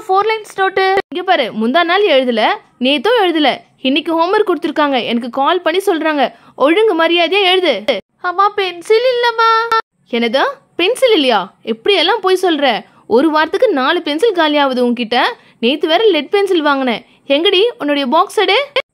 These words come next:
"நீங்களே வேணா பாத்துக்கோங்க." ஒரு மாசத்துக்கு ஒரு பாக்ஸ் நல்ல கலர் கலரா வாங்கி வச்சுக்கோ. ஆனா ஹோம்வொர்க் எழுதணும்னு தோணாது. இதோ பெரிய பெரிய ஸ்கெட்ச் பென்சில் வச்சிருக்க. இது என்னது? "அம்மா, அது லெட் பென்சில்மா."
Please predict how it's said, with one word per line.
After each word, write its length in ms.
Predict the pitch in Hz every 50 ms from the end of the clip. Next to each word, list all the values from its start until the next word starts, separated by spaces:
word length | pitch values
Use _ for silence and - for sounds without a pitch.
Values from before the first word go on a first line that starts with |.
| _ _
"நீங்களே 500 | - 349 392 381 392 392 440 494 494 427
வேணா 120 | 392 440 466
பாத்துக்கோங்க." 540 | 466 453 427 415 466 494 427 403 370 359 330 285 370 359 - _ _ _ _ -
ஒரு 180 | - 233 247 254
மாசத்துக்கு 420 | 269 277 294 302 339 285 302 -
ஒரு 220 | 494 453 370 339
பாக்ஸ் 300 | 277 320 320 330 - -
நல்ல 320 | 381 320 220 247 262 320 349
கலர் 240 | 359 339 302 302 302
கலரா 300 | 349 320 302 330 381 415
வாங்கி 300 | 381 359 370 370 370 349
வச்சுக்கோ. 380 | - - 294 330 330 262 - - - - - _ -
ஆனா 300 | - 247 285 349 392 339
ஹோம்வொர்க் 320 | 311 330 359 381 403 381 349
எழுதணும்னு 320 | 311 311 285 302 359 427
தோணாது. 560 | 415 403 359 359 359 349 330 285 294 247 196 - _ _ _ _ _ -
இதோ 360 | 269 240 254 269 349 494 494 _
பெரிய 220 | - 320 302 311 302
பெரிய 220 | 294 302 285 277 262 -
ஸ்கெட்ச் 200 | - 294 285 -
பென்சில் 300 | 440 427 403 381 339 320
வச்சிருக்க. 500 | 285 240 - 262 240 - 262 285 349 415 - _ _ _ _ -
இது 300 | - 294 302 403 523 539
என்னது? 360 | 440 330 240 240 208 185 180 - _ _ _ _ _ _ _ _
"அம்மா, 140 | - 415 494
அது 120 | 466 440 415
லெட் 240 | 392 381 381 403 -
பென்சில்மா." 560 | - - 571 494 - 466 480 415 392 392 381